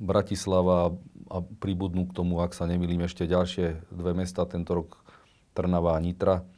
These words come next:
Takže pre nás ako pre operátora je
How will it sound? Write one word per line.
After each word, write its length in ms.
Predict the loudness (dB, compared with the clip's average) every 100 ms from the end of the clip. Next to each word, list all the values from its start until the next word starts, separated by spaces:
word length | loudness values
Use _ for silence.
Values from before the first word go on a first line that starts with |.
| -20 _ _ _ _ -10
Takže 400 | -6 -2 -2 -4 -18 _ _ _ _ _ _ -20 _ _ _ _
pre 160 | 4
nás 400 | 6 4 2 -2
ako 240 | -4 -2 2
pre 160 | 4
operátora 880 | 4 6 4 4 4 4 4 2 -6
je 640 | -2 0 2 2 0 0